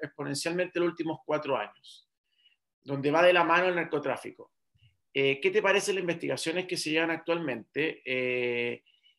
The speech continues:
¿y qué opinas de este poder de fuego? Y eso lo, lo quería complementar, Carlos, porque en Chile comprar un arma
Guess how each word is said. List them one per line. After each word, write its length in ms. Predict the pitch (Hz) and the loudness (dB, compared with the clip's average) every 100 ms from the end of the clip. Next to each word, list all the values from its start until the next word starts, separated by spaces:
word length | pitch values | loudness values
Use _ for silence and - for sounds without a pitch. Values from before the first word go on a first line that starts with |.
| _ _ | _ _
¿y 180 | - 143 | -6 0
qué 100 | 170 | 2
opinas 400 | 190 214 220 214 | 2 0 -2 0
de 60 | 190 | -2
este 220 | 196 202 | 0 0
poder 240 | - 180 | 2 0
de 100 | 170 | 2
fuego? 340 | 175 202 147 131 | 0 2 2 4
Y 80 | 175 | 2
eso 180 | 175 | 2
lo, 200 | 214 214 214 | 2 0 0
lo 180 | 170 170 | 0 2
quería 280 | 170 196 | 2 2
complementar, 580 | 202 180 175 160 196 190 | 2 0 0 0 -2 -2
Carlos, 280 | 202 202 196 | 2 2 2
porque 420 | 180 165 156 139 - | -2 -4 -6 -6 -6
en 240 | 147 143 | -6 -4
Chile 320 | 214 220 208 | -4 2 2
comprar 420 | 165 143 - 196 | 2 -2 0 0
un 180 | 202 180 | 2 2
arma 520 | 185 160 120 107 - | 2 2 -4 -10 -16